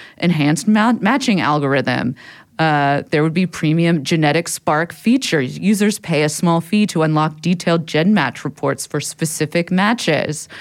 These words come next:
Benefits, deeper connections, informed choices, personalized experience, increased engagement. And twenty-three and me can monetize through data licensing and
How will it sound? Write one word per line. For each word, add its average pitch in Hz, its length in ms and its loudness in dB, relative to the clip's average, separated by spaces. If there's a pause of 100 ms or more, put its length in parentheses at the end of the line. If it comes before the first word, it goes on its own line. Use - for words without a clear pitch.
(320)
Benefits, - 640 0
deeper 185 360 0
connections, 175 920 -2 (160)
informed 170 640 0
choices, - 680 -2
personalized 139 760 0
experience, 151 680 -2
increased 220 520 2
engagement. 151 840 -2 (500)
And 156 180 -2
twenty-three 190 400 2
and 156 100 2
me 180 140 2
can 180 160 0
monetize 143 520 0
through 151 180 -4
data 151 340 0
licensing 135 800 0
and 143 420 -2